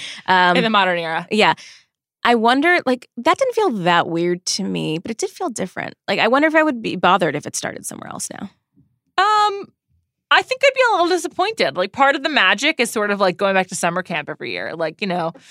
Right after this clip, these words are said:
Speaker 2: new faces, same places. And, like, it, things are familiar but different. And it's, like, working within the constructs. I don't know.
Speaker 1: We don't
Speaker 2: It's
Speaker 1: even,
Speaker 2: way
Speaker 1: like,
Speaker 2: more,
Speaker 1: see
Speaker 2: way
Speaker 1: the
Speaker 2: more
Speaker 1: mansion that
Speaker 2: gamified.
Speaker 1: much anymore when
Speaker 2: It's
Speaker 1: you think
Speaker 2: true.
Speaker 1: about it.
Speaker 2: It's true. We don't. I
Speaker 1: Like,
Speaker 2: wish,
Speaker 1: wh-,
Speaker 2: I
Speaker 1: what
Speaker 2: wish
Speaker 1: is
Speaker 2: we
Speaker 1: it
Speaker 2: saw
Speaker 1: hanging out
Speaker 2: more.
Speaker 1: there? Yeah.
Speaker 2: The crazy drapery that they have and, like, the really, the giant candles.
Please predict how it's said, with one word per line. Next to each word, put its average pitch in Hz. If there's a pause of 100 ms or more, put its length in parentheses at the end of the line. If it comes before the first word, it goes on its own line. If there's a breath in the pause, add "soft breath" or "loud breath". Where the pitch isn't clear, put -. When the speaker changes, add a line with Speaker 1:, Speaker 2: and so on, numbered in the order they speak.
(120)
Speaker 2:
new 247
faces, 233
same 190
places. 170
And, 165
like, 165
it, 170 (380)
things 175
are 165
familiar 190
but 175
different. 170
And 160
it's, 147
like, 156
working 165
within 156
the 156
constructs. 160
I 302
don't 370
know. 220
Speaker 1:
We 339
don't 539
Speaker 2:
It's 640
Speaker 1:
even, 587
Speaker 2:
way 571
Speaker 1:
like, 508
Speaker 2:
more, 453
Speaker 1:
see 320
Speaker 2:
way 403
Speaker 1:
the 415
Speaker 2:
more 359
Speaker 1:
mansion 247
that 170
Speaker 2:
gamified. -
Speaker 1:
much 165
anymore 98
when 190
Speaker 2:
It's -
Speaker 1:
you 185 (100)
think 202
Speaker 2:
true. 165
Speaker 1:
about -
it. -
Speaker 2:
It's -
true. 190
We 160
don't. 82 (260)
I -
Speaker 1:
Like, 220
Speaker 2:
wish, 220
Speaker 1:
wh-, -
Speaker 2:
I -
Speaker 1:
what 220
Speaker 2:
wish 349
Speaker 1:
is 392
Speaker 2:
we 427
Speaker 1:
it -
Speaker 2:
saw 427
Speaker 1:
hanging 247
out 208
Speaker 2:
more. 226
Speaker 1:
there? 233
Yeah. 262
Speaker 2:
The 202
crazy 214
drapery 175
that 220
they 233
have 226
and, 180
like, 151
the 151
really, 151
the 156
giant 147
candles. 165